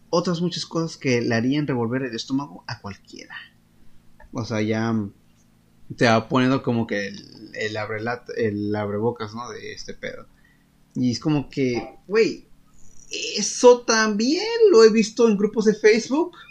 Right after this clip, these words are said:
los cuales no sé por qué siguen ahí algunos.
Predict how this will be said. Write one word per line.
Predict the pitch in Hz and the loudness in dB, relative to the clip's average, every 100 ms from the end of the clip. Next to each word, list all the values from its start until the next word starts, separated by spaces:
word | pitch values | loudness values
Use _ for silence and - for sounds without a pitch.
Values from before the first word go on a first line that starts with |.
| _ _ _ _ | _ _ _ _
los | 160 151 | 0 0
cuales | - - 196 190 | 2 4 4 4
no | 170 175 | 2 2
sé | - - - 143 233 240 | 2 0 0 4 4 4
por | 165 151 - - | 4 2 2 -2
qué | 143 143 | 4 4
siguen | 151 - - 143 131 135 120 | 2 -4 -2 -2 0 -2 -2
ahí | 110 120 143 | -4 0 2
algunos. | 139 131 147 160 220 403 - - | 2 2 2 2 0 -6 -10 -12